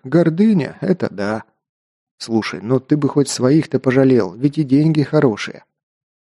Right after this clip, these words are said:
«Не могу», упрямо отвечал Денис. «И что с тобой делать?»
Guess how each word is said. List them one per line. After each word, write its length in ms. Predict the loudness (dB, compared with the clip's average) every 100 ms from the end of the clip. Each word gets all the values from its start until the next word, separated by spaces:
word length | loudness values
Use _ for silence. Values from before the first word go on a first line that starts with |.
| _ _ _
«Не 220 | -8 -4 0
могу», 560 | 0 0 0 -2 -6 _ _ _
упрямо 440 | -4 0 0 2 0
отвечал 420 | -2 -4 -4 -8
Денис. 440 | -6 -8 -8 -12 -16 _ _ _ _ _ _ _ _ _ _ -20
«И 140 | -14
что 400 | -12 -12 -6 -6
с 120 | -6
тобой 440 | -2 0 2 2 2
делать?» 680 | 0 -2 -2 -8 -18 -20